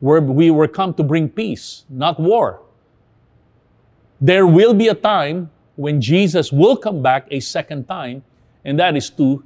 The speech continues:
bring his wrath and his judgment against all unrighteousness and wickedness. But you know what? The fact that that's not come yet, that means the Lord is patient.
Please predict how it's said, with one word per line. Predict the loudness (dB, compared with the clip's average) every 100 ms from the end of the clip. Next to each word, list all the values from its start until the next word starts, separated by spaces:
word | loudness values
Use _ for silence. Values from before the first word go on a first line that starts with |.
| _ _ _ -6
bring | 0 2 2 0 -2
his | -4 -2
wrath | 0 2 0 -4
and | -14 -12
his | -10
judgment | -8 -4 -4 -4 -12 -14 -14 _ _ _ _ _
against | -6 -4 -4 -6 -4
all | 0 2 0
unrighteousness | -4 -6 -2 -2 -2 -8 -12 -14
and | -12 -10
wickedness. | -10 -12 -18 -20 -18
But | -14 -8
you | -6
know | -4
what? | -6 -8 _ _ _ _ _ _ -10
The |
fact | 0 0 2
that | 0
that's | 0 -2 -2
not | -2 -2
come | -4 -8 -6
yet, | -8 -10 _ _ _
that | -8 -6
means | -6 -8 -6
the | -4
Lord | 0 0
is | -2 -10
patient. | -6 -4 -4 -10 -18